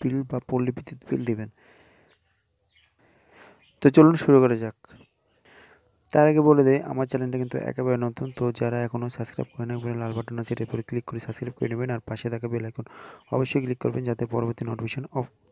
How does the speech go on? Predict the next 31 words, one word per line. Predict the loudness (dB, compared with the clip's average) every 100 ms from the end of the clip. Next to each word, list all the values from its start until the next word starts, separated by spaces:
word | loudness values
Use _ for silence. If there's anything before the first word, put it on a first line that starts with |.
| -12
আপনাদের | -4 -2 -2
কাছে | -4
চলে | -4 -6 -4
যায়। | -6 -10 _ _ _ _
প্রথমে | 4 6 8
আমরা | 6 4 2
আমাদের | 2 -2 -2
বিকাশ | -4 -4
অ্যাপসে | -6 -8 -2
চলে | 2 2
যাবো। | 2 0
অ্যাপসে | 0 -2 -4 0
যাওয়ার | 4 4
পর | 2 -2
বিকাশ | -2 -4
অ্যাপসটা | -4 -4 -4
ওপেন | -4 -4
করবো। | -4 -4
ওপেন | -4 -4
করার | -2 -4
সাথে | -4 -6
সাথে | -6 -6 -4
দেখেন | -4 -6
এখানে | -6 -8
লেখা | -8 -6 -4
উঠবে, | -4 -2 -2
আহ, | -4 -16 -20 -12 0 0 0 -2
অ্যাড | 0 0 0
মানি, | -2 -2 -2
বিল | -2 -4 -4 0
পে, | 2 2